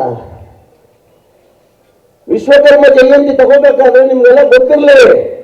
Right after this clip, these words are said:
ಹಿಂದುಳಿದ ವರ್ಗದಲ್ಲಿದ್ದಂತ ಕನಕ, ಕನಕ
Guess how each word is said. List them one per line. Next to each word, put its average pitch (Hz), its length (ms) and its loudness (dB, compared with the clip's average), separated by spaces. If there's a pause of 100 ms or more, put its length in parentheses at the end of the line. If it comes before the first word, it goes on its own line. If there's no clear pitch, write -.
(1120)
ಹಿಂದುಳಿದ 285 540 -2 (100)
ವರ್ಗದಲ್ಲಿದ್ದಂತ 269 760 0 (200)
ಕನಕ, 262 260 -2 (1200)
ಕನಕ 277 260 -4